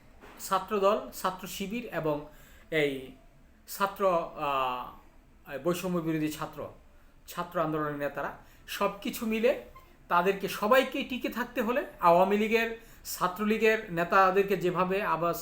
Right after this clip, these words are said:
ছাত্রলীগকে যেভাবে নিষিদ্ধ করা হয়েছে, কিন্তু এই নিষিদ্ধ করাটা কিন্তু আসলে এমন কোনো বিষয় নয়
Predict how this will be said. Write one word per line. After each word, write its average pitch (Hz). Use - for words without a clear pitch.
ছাত্রলীগকে 190
যেভাবে 180
নিষিদ্ধ 196
করা 190
হয়েছে, 208
কিন্তু 220
এই 196
নিষিদ্ধ 202
করাটা 240
কিন্তু 262
আসলে 185
এমন 214
কোনো 247
বিষয় 233
নয় 208